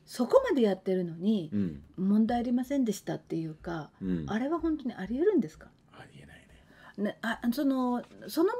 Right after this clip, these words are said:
Speaker 1: 前にね、
Speaker 2: うん。
Speaker 1: 宮崎行かないと思うんですよ。
Speaker 2: 行かないですよね。
Speaker 1: それぐらいのあれだったら、
Speaker 2: うんうん。うんうん。
Speaker 1: あの、その判断、警察がするぐらいだったら、
Speaker 2: うん。
Speaker 1: やっぱ怪しいと思うから行くわけですよね。
Speaker 2: いや、お金かかってるからね。
Speaker 1: かかってますよ。
Speaker 2: うんうん。
Speaker 1: うん。
Speaker 2: で、え、よりによってですよ、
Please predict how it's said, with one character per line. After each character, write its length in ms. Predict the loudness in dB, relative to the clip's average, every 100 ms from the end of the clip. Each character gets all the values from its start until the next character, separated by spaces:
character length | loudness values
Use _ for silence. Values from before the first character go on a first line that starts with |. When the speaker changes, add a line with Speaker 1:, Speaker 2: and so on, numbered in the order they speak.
| 2
Speaker 1:
前 80 | 2
に 100 | 2
ね、 260 | 0 -2 -4
Speaker 2:
う 40 |
ん。 200 | -6 -10 -12 0
Speaker 1:
宮 200 | 6 6 6
崎 260 | 4 4 2
行 80 |
か 80 | 4 2
な 140 | 4
い 60 | 8
と 80 | 8
思 140 | 8
う 60 | 4
ん 40 |
で 80 | 2
す 120 | 4
よ。 200 | 4 2 -8
Speaker 2:
行 120 | -4
か 100 | 0
な 120 | 2
い 40 | 0
で 60 |
す 120 | -6
よ 60 | -4
ね。 40 |
Speaker 1:
そ 100 | 4
れ 120 | 4 6
ぐ 80 |
ら 140 | 4 2
い 60 |
の 240 | 0 0 2
あ 60 |
れ 80 | 2
だ 120 | 2
っ 80 | -2
た 140 | -4 -10
ら、 100 | -4
Speaker 2:
う 40 |
ん 20 |
う 20 |
ん。 40 | 0
う 20 |
ん 40 | 0
う 20 |
ん。 40 |
Speaker 1:
あ 20 | -2
の、 60 |
そ 100 | -4
の 160 | -4 -2
判 220 | 4 4
断、 320 | 4 -2 -6 -12 -20 0
警 120 | 4
察 180 | 6 6
が 80 | 0
す 140 | 0
る 100 | 0
ぐ 80 | 2
ら 120 | 0
い 80 | -2
だ 80 | -6
っ 40 |
た 40 | -4
ら、 60 |
Speaker 2:
う 20 | -4
ん。 0 |
Speaker 1:
や 60 | -6 -12 -8 -8
っ 20 |
ぱ 60 | -6
怪 300 | 0 4 4
し 100 | 4
い 160 | 2 4
と 80 | 2
思 180 | 2
う 60 | 2
か 140 | 0
ら 60 | -2
行 120 | -4
く 100 | -4
わ 80 | -6
け 80 | -6
で 100 | -10
す 120 | -12
よ 80 | -12
ね。 140 | -12
Speaker 2:
い 40 | -8
や、 80 | -6
お 60 | -6
金 160 | -4 -4
か 100 | -6
か 100 | -12
っ 40 |
て 100 | -6
る 100 | -6
か 120 | -6 -12
ら 60 |
ね。 60 | -2
Speaker 1:
か 100 | 2
か 200 | 4 6
っ 20 |
て 120 | 8
ま 160 | 8 6
す 120 | 2
よ。 120 | -4
Speaker 2:
う 20 | -4
ん 320 | -6 -8 -4
う 80 | 0
ん。 140 | 2
Speaker 1:
う 20 | 0
ん。 160 | -4 -2
Speaker 2:
で、 520 | 2 4 2 2 4
え、 0 |
よ 140 | 6 8
り 100 | 8
に 80 |
よ 80 | 8
っ 40 | 4
て 120 | -4
で 100 | -6
す 140 | -4
よ、 200 | -4 -4